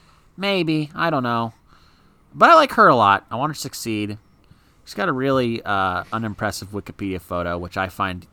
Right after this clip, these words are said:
only makes her more charming. <laughs> Uh,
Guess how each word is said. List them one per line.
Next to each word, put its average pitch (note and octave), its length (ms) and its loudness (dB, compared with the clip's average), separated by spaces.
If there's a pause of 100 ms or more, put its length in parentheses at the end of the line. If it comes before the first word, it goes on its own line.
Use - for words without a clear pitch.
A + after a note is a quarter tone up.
(500)
only A#2+ 240 -10
makes G2+ 200 -12
her G#2+ 80 -10
more G2+ 180 -8
charming. F2+ 540 -10
<laughs> - 60 -20 (2000)
Uh, F#2+ 520 -8